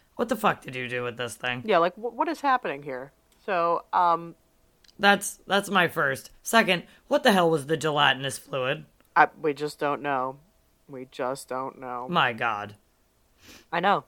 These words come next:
Speaker 1: That's wild.
Speaker 2: I know. And then the, the whole, N-, when I was reading about the whole Nimeragar thing, when I was, like, researching this, I was like, "What? It, was this, like, what is, what's happening?" Like, all, this whole story is crazy to me. And then they find a nearly identical one in Chiquita.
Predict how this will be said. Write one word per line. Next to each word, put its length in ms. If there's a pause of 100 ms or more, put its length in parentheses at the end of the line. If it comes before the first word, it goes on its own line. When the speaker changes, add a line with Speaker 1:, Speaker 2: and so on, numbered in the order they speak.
(460)
Speaker 1:
That's 460
wild. 880 (200)
Speaker 2:
I 220
know. 420
And 140
then 140
the, 160
the 180
whole, 220
N-, 140 (180)
when 100
I 80
was 160
reading 140
about 160
the 80
whole 160
Nimeragar 680
thing, 160
when 100
I 80
was, 260
like, 160
researching 480
this, 160
I 40
was 100
like, 100 (180)
"What? 200 (440)
It, 80 (320)
was 140
this, 200
like, 180 (120)
what 140
is, 160 (320)
what's 200
happening?" 640
Like, 240
all, 240
this 160
whole 240
story 380
is 100
crazy 340
to 60
me. 140 (220)
And 120
then 60
they 100
find 240
a 60
nearly 360
identical 480
one 200
in 180
Chiquita. 680